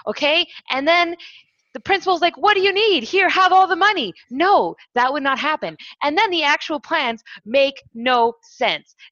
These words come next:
do not abide by the laws of physics. And then the kids are using forklifts. They're using forklifts and the whole thing falls apart. It was a lawsuit. <sighs> There's an octopus, okay?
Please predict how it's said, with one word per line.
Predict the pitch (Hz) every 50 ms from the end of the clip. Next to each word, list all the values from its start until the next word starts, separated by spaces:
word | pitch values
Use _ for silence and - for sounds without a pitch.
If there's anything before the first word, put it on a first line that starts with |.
| - 170
do | 160 240 294 311
not | 320 311 294 294 262 - - - - -
abide | 240 190 - 254 240 233 240 233 190
by | 220 208 208
the | 202
laws | 185 202 220 240 285
of | 302 311
physics. | - 311 254 214 220 226 233 - - - - - - -
And | 262
then | 339 370 311 302 - - - - - - - _ - 202
the | 190 339 359
kids | - - - 466 480 403 277 220 202 202 _ _ _ _ _ _ _ _ - -
are | 370 392
using | 403 480 494 466 480 480 508 480 466 -
forklifts. | 480 508 494 - 392 427 392 - - - - - _ _ _ _ _ -
They're | 254 269
using | 269 320 320 359 359
forklifts | 311 - 330 294 302 294 302 294 277 - - _ -
and | - 226 226
the | 226
whole | 196 254 285
thing | 277 302 302 277 269 262 _ - _ -
falls | - 247 247 240
apart. | 240 240 - 302 285 294 311 302 -
It | 208 220 226
was | 220 214 202
a | 202
lawsuit. | 190 196 226 247 262 294 294 - - 320 311 - - - - - - - - - - - - - _ _ _ -
<sighs> | - - - - -
There's | - 262 311
an | 370 -
octopus, | 247 233 262 339 - - 349 269 - - 226 160 - - - _ _ _ _ _ _ _ _ _ -
okay? | - - - 339 349 370 415 466 440 -